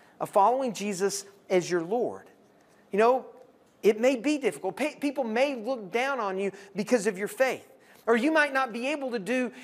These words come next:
everything that all of your friends are doing because you've chosen to follow Jesus. There may be a cost. But if Jesus is Lord, you're gonna follow him no matter the cost.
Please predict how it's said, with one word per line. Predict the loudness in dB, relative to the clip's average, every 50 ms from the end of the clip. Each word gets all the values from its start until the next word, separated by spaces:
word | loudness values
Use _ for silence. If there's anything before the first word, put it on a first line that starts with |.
| -20 -2 2
everything | 2 2 2 2 -2 -2 -2 -2 -2 0
that | -2 -2
all | 0 2 2 2
of | 2 0
your | 0 -6
friends | -6 -2 -2 -2 0 0
are | -2 -4
doing | -2 -2 -4 -4 -4
because | -6 -4 -4 -4 -2 -2
you've | -4 -4 -4
chosen | -2 -2 -2 -2 -4 -4 -6
to | -2
follow | 2 2 4 4 2 0
Jesus. | -4 -6 -8 -8 -8 -8 -10 -12 -12 -14 -14 -14 _ _ _ _ _ _ _ _ _
There | 4 4 4
may | 6 4 4 2 2 0
be | -4 -2 -2 -2
a | -2
cost. | -2 -6 -4 -4 -4 -4 -4 -8 -14 -14 -14 _ -20 _ _ _ _ _ _ _ _ _ _ _ _ _ _ _
But | 2 2 2
if | 2 2
Jesus | -2 -2 -2 -2 -4 -6 -6 -6
is | -8 -6 -4
Lord, | -2 0 0 0 0 -2 -6 -20 -20 -14 -2
you're | -2 -2
gonna | 0 0 -4 -4
follow | -4 -2 -2 -2 0 -2 -4 -6
him | -10 -12 -14 -14 -16 -18 _ _ _ _ _ _ _ _
no | -6 -4 -4
matter | -2 2 2 4 4 2 0 -2 -6 -12 -20 -20 _ _ _
the | -12 -10
cost. | -6 -2 -2 -2 -2 -4 -8 -8 -10 -10 -10